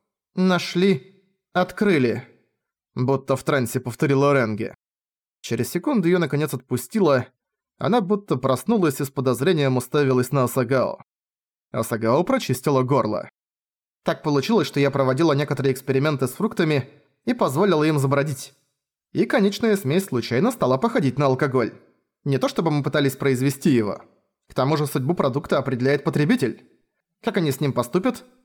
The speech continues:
это уже не наше дело. Хорошо?» Ренге вздрогнула от той ахинеи, которую несла Асагао, поверженно кивнула и пробормотала: «Хорошо. Ну что ж, со сложной частью мы закончили».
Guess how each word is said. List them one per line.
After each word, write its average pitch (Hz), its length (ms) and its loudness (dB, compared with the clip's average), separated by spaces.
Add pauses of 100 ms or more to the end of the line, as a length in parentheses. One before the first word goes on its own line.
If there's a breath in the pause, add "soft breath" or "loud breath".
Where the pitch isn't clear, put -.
это 127 240 0
уже 135 160 2
не 151 80 0
наше 190 260 2
дело. 127 300 0 (340)
Хорошо?» 143 500 -2 (680)
Ренге 202 460 2
вздрогнула 127 640 0
от 107 100 -6
той 123 220 2
ахинеи, 123 460 0
которую 123 380 0
несла 120 320 0
Асагао, 120 600 0 (600)
поверженно 196 580 0
кивнула 151 480 0
и 120 120 4
пробормотала: 127 880 0 (640)
«Хорошо. 147 800 -2 (540)
Ну 202 120 2
что 135 220 -2
ж, - 160 -10 (340)
со 131 200 -2
сложной 147 360 0
частью 147 360 -2
мы 160 80 0
закончили». 143 600 -2